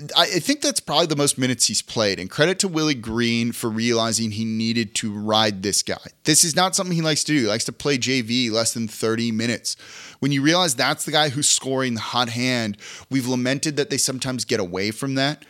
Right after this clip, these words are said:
To stick with Valanciunas and make him a focal point, I thought was a really good decision, and it's one of the reasons why New Orleans was in this game.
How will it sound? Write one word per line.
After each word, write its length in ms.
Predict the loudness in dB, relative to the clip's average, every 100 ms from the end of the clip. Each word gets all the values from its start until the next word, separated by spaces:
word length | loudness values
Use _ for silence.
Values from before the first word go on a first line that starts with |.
| -4
To 80 | 0
stick 400 | 4 4 2 -2
with 320 | 0 2 2
Valanciunas 720 | 0 2 2 0 -2 0 0 -2
and 100 | -2
make 220 | -4 -2
him 100 | -4
a 60 | -6
focal 400 | -2 -2 0 -4
point, 400 | -2 -4 -4 -6 -20 -6 -2
I 40 |
thought 260 | 2 2 2
was 100 | -2
a 60 |
really 400 | -2 0 0 0
good 260 | 0 -2 -2
decision, 540 | 0 2 2 0 -2
and 160 | -4 -6
it's 160 | -6 -4
one 140 | -4
of 60 | -2
the 60 |
reasons 420 | -2 -2 -2 -4
why 280 | -4 -2 -2
New 120 | -2
Orleans 440 | -2 0 0 -2 -4
was 180 | -6 -4
in 300 | -2 0 0
this 340 | 0 -2 0 -2
game. 400 | -2 -2 -2